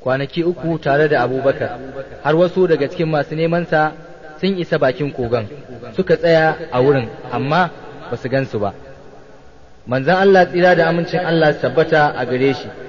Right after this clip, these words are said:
ya riƙa lallashin Abubakar As-Siddiq, yana ce masa, "Menene zatonka da mutane biyu, wanda Allah shi ne na ukunsu?" Bayan wannan ne manzon Allah, tsira da amincin Allah su tabbata a gare shi,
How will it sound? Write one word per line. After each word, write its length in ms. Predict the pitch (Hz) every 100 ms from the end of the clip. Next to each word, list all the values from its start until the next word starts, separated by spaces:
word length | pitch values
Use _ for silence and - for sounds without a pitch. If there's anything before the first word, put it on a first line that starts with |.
| -
ya 160 | 151
riƙa 200 | 175 165
lallashin 440 | 151 165 165 160 170
Abubakar 520 | 139 156 151 156 143 123
As-Siddiq, 520 | 120 127 117 131 107 - - - - - - -
yana 240 | 156 170 156
ce 160 | 151
masa, 320 | 143 147 127 - 151
"Menene 440 | 123 127 175 185 160
zatonka 600 | 143 127 160 160 151 127
da 80 | 135
mutane 440 | 151 151 131 131
biyu, 240 | 123 131 104 - - - -
wanda 260 | 127 127 131
Allah 260 | 156 147
shi 160 | 135 151
ne 140 | 139
na 80 | 127
ukunsu?" 460 | 160 160 123 - 101 - - - - - - - - - - - - -
Bayan 320 | 127 170 196
wannan 320 | 190 170 175 175
ne 220 | 170 165 135
manzon 280 | 139 156
Allah, 360 | 160 175 165 160
tsira 300 | 160 156 170
da 120 | 160
amincin 300 | 151 160 156
Allah 280 | 147 156 147
su 60 | 143
tabbata 340 | 123 151 147
a 60 | 127
gare 240 | 127 151 151
shi, 200 | 147